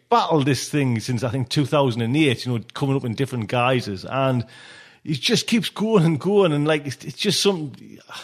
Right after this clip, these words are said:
you know, I just feel like you're running out of road now. But there's this kind of one bit of shining light where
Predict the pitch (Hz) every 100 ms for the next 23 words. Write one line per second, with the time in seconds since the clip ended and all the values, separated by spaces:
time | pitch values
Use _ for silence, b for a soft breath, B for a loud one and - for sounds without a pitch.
0 | - 156 165 151 135 165 156 147 127 B
1 | B B B B 135 175 170 147 127 117
2 | 165 196 165 113 135 147 131 120 117 B
3 | B B B B - 175 254 - - 208
4 | 185 190 247 220 196 160 196 190 180 185
5 | 214 139 160 160 151